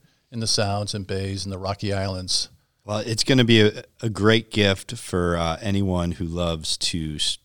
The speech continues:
Speaker 2: fish for striped bass, of course, but, but just in general. It's such a, a well-done book. It's got a lot of historical information, current information, great photos.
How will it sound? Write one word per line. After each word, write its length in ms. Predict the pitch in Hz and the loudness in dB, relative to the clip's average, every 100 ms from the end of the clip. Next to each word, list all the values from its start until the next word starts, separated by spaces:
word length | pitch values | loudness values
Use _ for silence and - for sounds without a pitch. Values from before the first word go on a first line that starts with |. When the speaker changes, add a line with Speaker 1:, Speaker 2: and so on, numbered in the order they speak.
| _ | _
Speaker 2:
fish 420 | _ 92 87 - | _ 0 0 -2
for 360 | - 82 82 85 | -2 -4 -6 -10
striped 340 | - - 90 80 | -10 -2 0 2
bass, 280 | 90 82 - | 0 0 -2
of 100 | - | 0
course, 360 | 156 131 98 | 4 4 2
but, 360 | - 92 90 101 | -2 -4 -4 -8
but 120 | 107 | -6
just 240 | - 165 123 | -2 0 0
in 100 | 82 | 0
general. 420 | 78 78 73 78 | -4 -6 -8 -8
It's 160 | 73 | -6
such 300 | - 107 98 | -4 -4 -2
a, 300 | 98 80 73 - - | -2 -2 -4 -10 -10
a 60 | |
well-done 520 | 82 90 92 90 85 | -4 -2 0 0 -2
book. 340 | 80 78 78 - | -4 -6 -6 -10
It's 120 | - | -10
got 160 | 76 73 | -8 -6
a 40 | |
lot 180 | 69 69 | -8 -8
of 60 | |
historical 540 | - - 139 135 - 120 | -8 -4 -2 -2 -2 -4
information, 600 | 107 104 98 92 95 87 | -4 -4 -4 -4 -6 -8
current 320 | - 123 104 | -4 -2 -2
information, 580 | 101 98 90 90 90 85 | -6 -6 -6 -6 -8 -8
great 280 | 98 101 - | -4 -4 -4
photos. 540 | 101 95 92 87 | -2 0 0 0